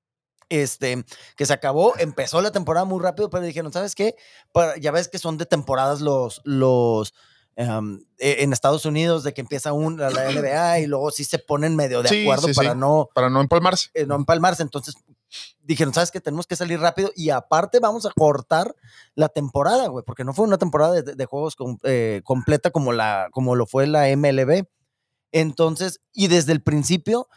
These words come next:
Speaker 1: LeBron James dijo, "Esto no va para bien", desde el principio, güey, porque, mm, nos están dando muy poquito descanso, sobre todo a los de playoffs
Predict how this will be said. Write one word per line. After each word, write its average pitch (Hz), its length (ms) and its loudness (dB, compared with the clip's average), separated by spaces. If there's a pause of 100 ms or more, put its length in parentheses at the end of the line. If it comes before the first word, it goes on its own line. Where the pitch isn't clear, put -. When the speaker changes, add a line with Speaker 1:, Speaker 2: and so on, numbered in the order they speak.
(100)
Speaker 1:
LeBron 156 480 0
James 165 360 -8
dijo, 160 420 -6
"Esto 165 420 -2
no 160 540 2
va 127 300 0
para 151 180 0
bien", 139 380 -4
desde 127 200 -10
el 151 100 -4
principio, 156 580 0
güey, 82 120 -14 (440)
porque, 143 480 2
mm, 131 180 -2
nos 156 280 0
están 156 240 -2
dando 165 180 -2
muy 156 160 -2
poquito 151 340 -10
descanso, 139 320 -4
sobre 143 240 2
todo 170 200 4
a 208 40 4
los 165 160 -2
de 135 80 -2
playoffs 156 540 0